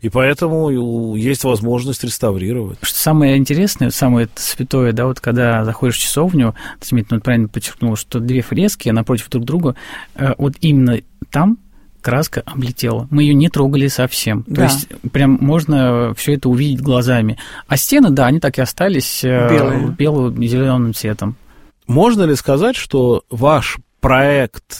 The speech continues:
Speaker 1: э, по дому с характером, его, э, реставрационный этап, э, завершен или завершается?
Speaker 3: По дому, да.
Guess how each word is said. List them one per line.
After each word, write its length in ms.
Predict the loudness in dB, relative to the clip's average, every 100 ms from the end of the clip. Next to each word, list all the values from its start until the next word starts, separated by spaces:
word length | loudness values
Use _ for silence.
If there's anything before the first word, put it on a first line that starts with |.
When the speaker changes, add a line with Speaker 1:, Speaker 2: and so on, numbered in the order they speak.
| -8
Speaker 1:
э, 440 | -4 -2 -2 -4 -8 _ _ -4
по 500 | 0 4 4 0 -4 _ _ _ _ -20 -20 _
дому 340 | -4 2 4 2
с 80 | 0
характером, 720 | 0 0 0 -2 -2 -2 -4 -8 -20 _ -10
его, 560 | 0 2 4 4 4 0 _ _ _ _ _ _ -6
э, 200 | -2 -2 -6 _ _
реставрационный 880 | 0 0 2 0 0 2 2 4 2
этап, 360 | 0 2 0 0 -12 -4
э, 180 | 0 0
завершен 560 | 2 2 0 0 2
или 80 | 2
завершается? 800 | 0 0 -2 -4 -10 -10 -14 -16 -18 _ _ _ _ -20 -20 -20 -20 -6
Speaker 3:
По 120 | 0 2
дому, 300 | 2 2 2
да. 300 | 0 -4